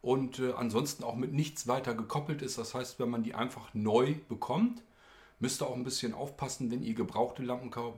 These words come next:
äh, kauft, die sind ja irgendwo schon mal angemeldet, äh, gewesen.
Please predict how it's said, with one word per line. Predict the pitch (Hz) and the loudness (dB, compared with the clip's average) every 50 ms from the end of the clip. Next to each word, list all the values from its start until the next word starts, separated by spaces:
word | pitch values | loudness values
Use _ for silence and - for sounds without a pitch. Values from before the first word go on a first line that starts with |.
| 117 127 117 | -10 -6 -4
äh, | 113 113 113 113 110 | -4 -4 -4 -4 -4
kauft, | - 120 113 113 - - | -4 -2 -2 -2 -4 -6
die | 113 | -6
sind | 95 104 113 110 - | -4 -2 -2 0 0
ja | 127 120 | -2 -2
irgendwo | 104 127 131 123 - 127 | -2 -2 -4 -4 -6 -6
schon | 120 - - 110 | -4 -4 -2 -2
mal | - | -2
angemeldet, | 117 139 156 143 123 101 101 101 98 98 98 95 95 - - - | -2 -2 0 0 0 0 0 0 0 0 0 -2 -4 -6 -8 -8
äh, | 98 98 98 98 98 98 - - 120 104 | -6 -4 -4 -4 -6 -6 -10 -12 -10 -8
gewesen. | 98 98 95 98 98 95 92 120 156 156 | -6 -4 -2 -2 -2 -2 -2 -4 -4 -6